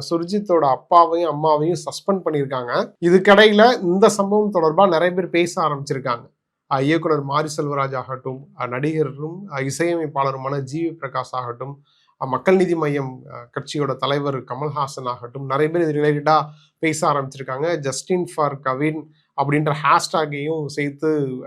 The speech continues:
ஷேர் பண்ண ஆரம்பிச்சிருக்காங்க. அதுல குறிப்பா, "நீளும் சாதிய அருவருப்பின் அட்டூழியம், சாதிய பெருமைவாதத்திற்கு எதிரான நடவடிக்கைகளை அரசு இன்னும் துரிதமானதாகவும்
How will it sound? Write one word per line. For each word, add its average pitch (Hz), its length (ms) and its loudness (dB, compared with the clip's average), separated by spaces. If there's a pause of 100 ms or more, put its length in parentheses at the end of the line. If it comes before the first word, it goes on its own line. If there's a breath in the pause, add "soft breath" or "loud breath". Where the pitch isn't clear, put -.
(160)
ஷேர் 139 200 0
பண்ண 135 220 -2
ஆரம்பிச்சிருக்காங்க. 123 540 -8
அதுல 147 240 4
குறிப்பா, 208 640 6
"நீளும் 226 500 4
சாதிய 196 680 4
அருவருப்பின் 170 680 2
அட்டூழியம், 160 680 -2
சாதிய 185 580 2
பெருமைவாதத்திற்கு 156 1040 0
எதிரான 170 460 2
நடவடிக்கைகளை 156 840 -2
அரசு 165 500 -2
இன்னும் 170 400 -4
துரிதமானதாகவும் 160 1000 0